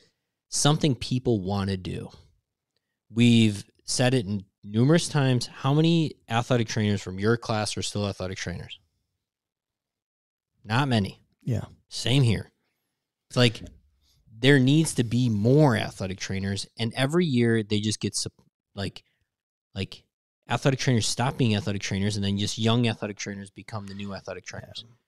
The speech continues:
Speaker 1: Stay in, stay in the profession.
Speaker 2: The, the cost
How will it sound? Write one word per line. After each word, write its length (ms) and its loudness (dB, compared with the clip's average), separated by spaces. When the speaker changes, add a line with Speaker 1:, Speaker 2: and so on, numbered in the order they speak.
Speaker 1:
Stay 560 4
in, 160 2
stay 420 -4
in 120 2
the 60 0
profession. 640 -2
Speaker 2:
The, 160 8
the 120 6
cost 560 10